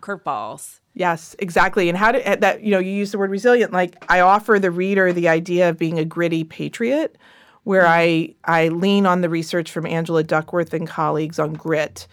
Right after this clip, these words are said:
Speaker 2: Grit, they define as passion plus perseverance in pursuit of a meaningful long-term goal. And if we think of love of country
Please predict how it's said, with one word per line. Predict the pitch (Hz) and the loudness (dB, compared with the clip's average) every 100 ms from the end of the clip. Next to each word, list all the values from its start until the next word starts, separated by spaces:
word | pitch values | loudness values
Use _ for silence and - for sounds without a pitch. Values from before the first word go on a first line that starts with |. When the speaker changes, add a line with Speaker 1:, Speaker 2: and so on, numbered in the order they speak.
| _ _ - _ | _ _ -20 _
Speaker 2:
Grit, | 185 180 - | -2 -2 0
they | 165 | -2
define | 175 180 160 165 | 0 2 2 2
as | 156 - | -2 -8
passion | - 170 180 - 196 185 196 - _ | -4 0 0 -2 -4 -4 -8 -14 _
plus | - 170 | -6 -6
perseverance | - - 196 220 185 175 170 165 175 - - _ _ _ _ - | -4 -4 -2 -2 -2 0 0 0 -4 -14 -20 _ _ _ _ -6
in | 170 | -4
pursuit | - 170 - 220 196 196 | -4 -8 -6 -2 -2 -2
of | 175 | -2
a | 170 | -2
meaningful | 165 160 160 175 | -2 -4 -4 -4
long-term | 156 147 156 - 151 151 | -2 -2 -4 -8 -10 -8
goal. | 143 - - 185 - _ - _ _ _ _ | -8 -8 -8 -10 -16 _ -20 _ _ _ _
And | 190 196 190 180 175 175 - _ | -2 0 2 2 0 -4 -8 _
if | 180 208 | -6 -4
we | 208 | 0
think | 247 254 | 0 2
of | 277 202 | 0 0
love | 175 175 180 | 0 0 2
of | 175 | -2
country | - 190 165 196 220 240 233 | -4 -6 -4 -4 -4 -4 -8